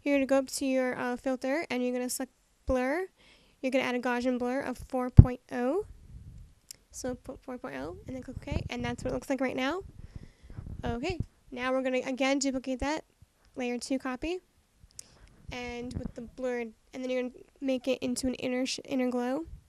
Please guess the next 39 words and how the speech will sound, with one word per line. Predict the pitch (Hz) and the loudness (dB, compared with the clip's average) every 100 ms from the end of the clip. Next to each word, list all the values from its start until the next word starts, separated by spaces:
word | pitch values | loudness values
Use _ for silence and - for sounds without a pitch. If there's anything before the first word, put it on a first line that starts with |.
| - - | -8 -2
or | 247 | 0
outer | - 262 254 | 4 6 6
glow, | 240 254 | 4 2
sorry. | 247 226 240 277 - - - - - - - | 0 -2 -2 -4 -8 -20 -20 -20 -20 -20 -2
And | 254 | 0
with | 262 | 0
the | - | 2
outer | 269 277 | 2 4
glow | 269 269 | 2 2
settings, | 269 254 285 311 - | 0 -2 -2 -4 -6
change | - 262 262 | -2 -2 0
the | 254 | 2
opacity | 247 269 285 - 320 | 2 2 -2 -2 -4
to | 339 | -4
sixty | 330 285 - | -4 -6 -6
percent, | 320 349 269 247 285 - _ _ _ _ _ _ _ _ _ _ _ _ _ _ - | -6 -4 -2 -4 -4 -10 _ _ _ _ _ _ _ _ _ _ _ _ _ _ -4
and | 269 262 | 0 2
then | 262 | 2
you're | 269 | 2
gonna | 277 269 | 2 0
select | - 285 285 - | -2 -6 -8 -6
a | 277 | -4
random | 269 262 262 262 | 0 0 -2 -4
color, | 262 247 247 247 247 - - - - _ _ _ | -6 -6 -4 -4 -6 -12 -20 -20 -20 _ _ _
um, | 285 254 254 | -2 -2 0
from | 254 | -2
your | 247 | -2
image. | - - - 262 | -6 -10 -10 -8
I'm | - 277 | -6 -4
using | 277 294 | -4 -2
the | 269 | 0
eyedropper | 254 254 262 269 | 0 0 -2 -4
tool | 247 269 254 | -4 -4 -4
to | 269 | -6
select, | 247 - 254 254 262 | -10 -10 -8 -8 -10
like, | 254 | -12
a | 240 | -8
pink | - 262 269 | -4 -4 -6
color. | 294 294 302 | -4 -4 -4